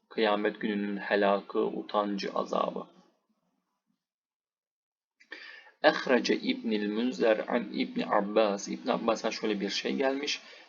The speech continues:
Feveylül musallin ayeti için. Kale demiş ki, nezelet, indi bu ayet. Kim hakkında? Fil münafikine, münafıklar hakkında indi. Kanu idiler, yuraune, gösteriş yapıyorlardı.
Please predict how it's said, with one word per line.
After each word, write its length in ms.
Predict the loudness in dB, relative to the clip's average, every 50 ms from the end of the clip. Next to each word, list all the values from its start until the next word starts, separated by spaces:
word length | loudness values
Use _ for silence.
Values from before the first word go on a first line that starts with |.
| -6
Feveylül 500 | -4 -2 2 2 2 2 2 2 0 0
musallin 640 | -2 -4 -6 -4 -2 -2 -2 0 0 -2 -2 -2 -4 -2
ayeti 480 | 0 2 2 2 0 -4 -6 -6 -8
için. 400 | -8 -6 -6 -4 -2 -2 -2 -4 -6 -12 _ _ _ _
Kale 300 | 0 2 2 4 2 2
demiş 280 | 2 0 2 0 0 0
ki, 220 | -2 -4 -2 0
nezelet, 500 | 0 0 2 2 2 2 0 0 -4 -6
indi 300 | -6 -6 2 2 2 4
bu 140 | 6 6 6
ayet. 420 | 6 4 4 2 0 -2 -4 -12 -20 _ _ _ _ _ _ -4
Kim 100 | 0 0
hakkında? 320 | 0 0 0 0 0 -2
Fil 280 | 0 0 -2 -2 -2 -2
münafikine, 720 | -2 -2 0 0 0 0 -2 -4 -2 -2 -2 0 0 0
münafıklar 580 | 0 2 2 2 2 0 -2 -6 -6 -2 0 0
hakkında 360 | 0 0 -2 -8 -10 -10 -10
indi. 300 | -10 -10 -10 -10 -12 -14 -14 -18 -20 -20 -20 -20 -20 -20 _ _ _ -2 2
Kanu 600 | 4 4 6 6 6 6 4 4 4 2 2 0 -4 -12 _ _ _ 0
idiler, 580 | 2 4 4 4 4 4 2 0 -4 -8 -14 -20 _ _ _ _ _ _ -6
yuraune, 800 | -4 -2 2 4 4 6 6 4 4 4 4 4 4 4 4 2
gösteriş 640 | 4 4 2 2 0 -2 -2 -2 0 0 0 0 -2
yapıyorlardı. 840 | -4 -4 -2 0 2 2 2 2 0 0 0 -2 -2 -2 -2 -4